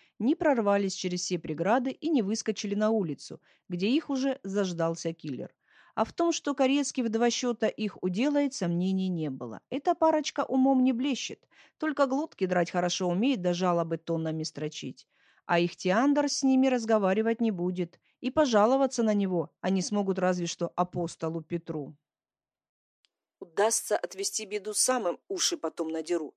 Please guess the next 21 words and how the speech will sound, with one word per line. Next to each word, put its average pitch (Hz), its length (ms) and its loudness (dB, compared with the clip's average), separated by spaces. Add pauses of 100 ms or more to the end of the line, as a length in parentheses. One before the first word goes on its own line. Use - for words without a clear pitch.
чтобы 208 320 2
разборчивее 196 760 4
в 160 60 -14
делах 175 400 4
были. 156 340 -8 (380)
Я 220 320 4
иной 294 220 6
раз 262 200 6
клиентам 233 640 -2
отказываю, 175 540 2
если 175 220 0
вижу, 196 300 -4
что 180 200 -2
по 196 100 2
ним 185 220 -2
действительно 185 600 -4
давно 190 280 0
зона 185 380 0
плачет, 156 500 -6
а 185 100 4
эти, 233 420 2